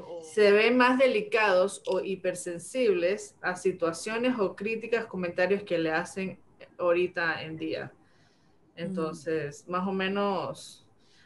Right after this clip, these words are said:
Speaker 1: Por eso se le dice el cristal, porque son, no es para decir frágiles, sino más delicados,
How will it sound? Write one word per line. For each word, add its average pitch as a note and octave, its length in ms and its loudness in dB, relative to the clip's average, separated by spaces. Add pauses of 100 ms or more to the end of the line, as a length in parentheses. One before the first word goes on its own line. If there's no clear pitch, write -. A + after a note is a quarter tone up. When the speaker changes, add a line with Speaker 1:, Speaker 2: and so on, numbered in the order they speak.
(120)
Speaker 1:
Por G3 120 4
eso G3+ 160 0
se A3 180 2
le F#3 160 8
dice G3 520 2
el F3 320 -2
cristal, E3 680 0
porque - 260 -14
son, F3 480 -6
no F#3+ 140 -2
es F#3 100 -2
para G3+ 200 0
decir F#3 320 0
frágiles, B3+ 640 2
sino F3 200 -2
más E3 300 -4
delicados, - 840 -4